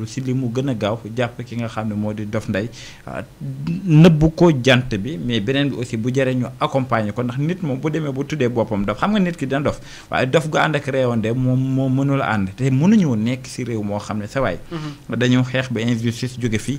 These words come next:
Speaker 2: Effectivement.
Speaker 1: Mënuñoo xeex tey jëlee ci réew moo xam ne maanaam nit di fayanteel boppam dafiy jóge. Mënuñoo nekk ci réew moo xam ne lañ doon bañ ci nguuru Macky Sall bu nekkee di am ba tey, yaakaar naa ne tey waruñoo mën a tëdd ak fu Dof Ndeye mënti nekk dañ ko war a jàpp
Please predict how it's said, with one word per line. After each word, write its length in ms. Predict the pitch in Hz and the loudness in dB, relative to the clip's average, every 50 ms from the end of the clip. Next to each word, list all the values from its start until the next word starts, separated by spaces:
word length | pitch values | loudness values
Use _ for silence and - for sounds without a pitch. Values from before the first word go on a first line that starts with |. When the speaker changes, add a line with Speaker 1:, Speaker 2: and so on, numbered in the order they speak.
| - - | -4 -4
Speaker 2:
Effectivement. 400 | 170 170 208 190 - 143 160 180 | -4 -2 -2 0 4 6 8 8
Speaker 1:
Mënuñoo 340 | 190 196 190 175 165 160 143 | 8 8 6 6 4 2 2
xeex 280 | - - 151 139 - - | 0 0 -2 -2 -2 -2
tey 280 | - 120 113 113 117 120 131 123 | -2 0 0 0 0 0 0 2
jëlee 260 | 127 147 156 170 160 151 | 4 6 6 6 6 4
ci 180 | - - 143 | 4 2 4
réew 180 | 139 147 147 131 | 4 6 6 6
moo 180 | 123 127 127 | 6 6 6
xam 220 | 127 - 127 127 123 | 4 4 4 4 4
ne 100 | 110 107 101 - - - - - - - - | 4 4 0 -6 -14 -20 -20 -20 -12 -4 2
maanaam 520 | 143 139 135 131 131 127 131 143 160 156 143 143 | 4 6 8 8 8 6 6 4 2 0 0 2
nit 180 | 143 160 165 147 | 4 4 4 4
di 80 | 143 151 | 2 0
fayanteel 400 | 147 - 156 151 147 147 143 135 | 0 0 -2 -2 0 0 0 0
boppam 380 | 127 127 123 120 - 123 113 110 | 2 2 0 0 0 0 0 0
dafiy 260 | 107 123 120 - 123 123 | 0 -2 -2 -2 -2 -2
jóge. 220 | 123 117 117 131 | -2 -2 -2 -2
Mënuñoo 400 | 135 139 147 165 185 180 170 160 | 0 2 2 4 4 4 2 0
nekk 200 | 147 151 151 151 - | 0 -2 -4 -4 -4
ci 120 | - 147 | -4 -2
réew 160 | 139 131 131 | 0 0 0
moo 160 | 123 127 123 113 | 0 0 -2 -2
xam 180 | - 123 123 | -2 0 0
ne 140 | 117 110 104 - - - - - - | 0 0 0 -4 -10 -16 -16 -8 -2
lañ 220 | 123 131 139 147 139 | 2 2 4 4 4
doon 120 | 143 139 139 | 2 2 2
bañ 160 | 139 139 135 135 | 2 0 0 0
ci 120 | 135 127 | 0 0
nguuru 240 | 131 127 127 127 117 | 0 2 2 2 2
Macky 220 | 113 117 113 120 120 | 2 0 0 -2 -4
Sall 240 | 117 117 110 110 | -4 -2 -2 -2
bu 140 | 113 117 127 | -2 -2 -2
nekkee 300 | 135 139 135 131 127 110 107 | -2 -4 -4 -4 -4 -4 -2
di 80 | 104 | -2
am 140 | 82 101 101 | -2 -2 -2
ba 80 | 95 107 | -4 -4
tey, 180 | - 117 113 123 | -4 -4 -2 -2
yaakaar 420 | 120 120 120 120 - 123 113 107 | 0 -2 -2 -2 -2 -2 -2 0
naa 140 | 110 107 107 | 0 -2 -2
ne 120 | 104 101 101 | -2 -2 -2
tey 140 | - 127 127 | 0 0 2
waruñoo 420 | 120 113 127 131 131 127 127 120 110 | 2 2 2 2 2 2 2 2 0
mën 200 | 113 117 113 113 | 0 0 0 -2
a 40 | 107 | -2
tëdd 380 | 110 - 131 123 113 131 131 127 - - - - - - - | -2 -2 -2 0 0 -2 -4 -6 -8 -16 -20 -20 -16 -8 -4
ak 140 | - 131 - - | -2 -2 -2 -4
fu 160 | - - 147 | -4 -2 0
Dof 260 | 135 131 131 117 - | 2 2 0 0 2
Ndeye 160 | 123 113 107 107 | 0 2 2 2
mënti 280 | 110 113 113 113 104 | 0 0 -2 -2 -2
nekk 220 | 101 107 104 - 104 | -4 -4 -2 -2 -2
dañ 160 | 104 104 104 | -2 -2 -2
ko 100 | 101 101 | 0 0
war 100 | 104 104 | 0 0
a 40 | 98 98 | 0 0
jàpp 260 | 101 98 95 - | -2 -2 -4 -4